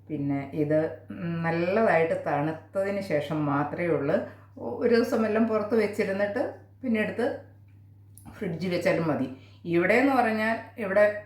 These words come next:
എത്ര നാൾ വേണേലും പുറത്തിരുന്നോളും. ഏ, കേടാവത്തില്ല.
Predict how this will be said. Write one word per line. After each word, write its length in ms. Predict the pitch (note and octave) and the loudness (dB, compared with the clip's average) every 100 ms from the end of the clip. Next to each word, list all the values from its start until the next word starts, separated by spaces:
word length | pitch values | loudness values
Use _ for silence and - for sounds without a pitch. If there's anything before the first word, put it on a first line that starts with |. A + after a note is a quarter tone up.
| - - - - - | -16 -20 -20 -20 -6
എത്ര 380 | F#3+ - - A#3 A#3+ G#3 | -4 -4 -4 2 2 4
നാൾ 220 | F#3 G#3 A#3+ | 4 4 4
വേണേലും 560 | A3 F3+ F3 F#3 C#4+ - | 2 2 0 0 -2 -2
പുറത്തിരുന്നോളും. 800 | E3 D3+ C#3+ C3+ C#3 C3 C3 - - - - - - - | -4 -4 -4 -6 -6 -6 -6 -10 -18 -20 -20 -20 -20 -6
ഏ, 40 | D#3 D#3 D3+ - | -2 0 -2 0
കേടാവത്തില്ല. 600 | F#3 F3+ E3 C#3 C#3 A#2+ | 2 4 4 0 -4 -6